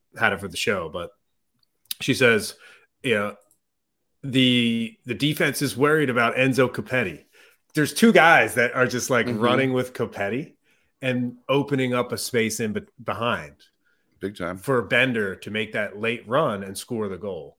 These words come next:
Speaker 1: right? So it, this is, you know, some connective tissue to what we've been talking about. Right, I've seen some people talking about Enzo Copetti having a, a bad game, but,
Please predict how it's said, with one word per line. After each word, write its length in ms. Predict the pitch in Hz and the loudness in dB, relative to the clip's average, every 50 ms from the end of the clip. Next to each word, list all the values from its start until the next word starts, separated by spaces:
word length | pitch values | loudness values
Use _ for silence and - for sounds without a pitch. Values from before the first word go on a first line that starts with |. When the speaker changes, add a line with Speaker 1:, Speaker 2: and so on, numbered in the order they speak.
| _ _ | _ _
Speaker 1:
right? 260 | - 104 113 123 123 | -8 -4 -4 -4 -4
So 180 | - - 123 110 | -4 -4 -4 -4
it, 340 | 110 113 110 120 117 - - - | -4 -6 -8 -10 -12 -12 -12 -10
this 220 | 131 139 139 - | -8 -8 -6 -6
is, 340 | 151 139 135 123 - - - _ | -4 -4 -4 -6 -6 -10 -16 _
you 120 | - 135 117 | -10 -8 -6
know, 160 | 113 110 110 | -6 -6 -8
some 180 | 110 - 120 107 | -10 -10 -12 -12
connective 460 | - 120 117 123 117 - - 110 95 | -8 -4 -4 -4 -4 -4 -8 -12 -10
tissue 360 | - - 151 139 - - 113 | -8 -6 -6 -6 -6 -6 -8
to 160 | - - 113 | -8 -8 -6
what 140 | 107 113 110 | -6 -6 -6
we've 160 | 107 110 101 | -8 -10 -10
been 120 | 107 101 101 | -12 -10 -8
talking 360 | 120 123 123 120 - 113 92 | -6 -4 -4 -4 -6 -8 -10
about. 240 | 82 82 76 71 - _ _ _ _ - - - _ _ | -10 -10 -14 -14 -16 _ _ _ _ -20 -20 -20 _ _
Right, 120 | - 117 110 | -6 -4 -4
I've 120 | 110 107 | -4 -4
seen 140 | - 139 120 | -4 -6 -6
some 220 | 104 - - 120 | -6 -8 -10 -8
people 180 | 107 127 113 104 | -6 -6 -6 -4
talking 140 | 107 110 110 | -4 -4 -2
about 140 | 110 107 104 | -2 -2 -4
Enzo 280 | 107 107 104 107 98 | -4 -4 -4 -6 -6
Copetti 320 | - 110 104 - 110 104 101 | -8 -8 -6 -4 -2 -2 -2
having 220 | 98 101 98 98 | -2 -4 -4 -6
a, 100 | 95 98 98 | -6 -8 -8
a 120 | 104 104 | -10 -8
bad 300 | 95 - 101 95 95 92 | -6 -4 -4 -4 -4 -2
game, 180 | 120 120 117 95 | -2 -2 -2 -4
but, 140 | 101 98 | -6 -10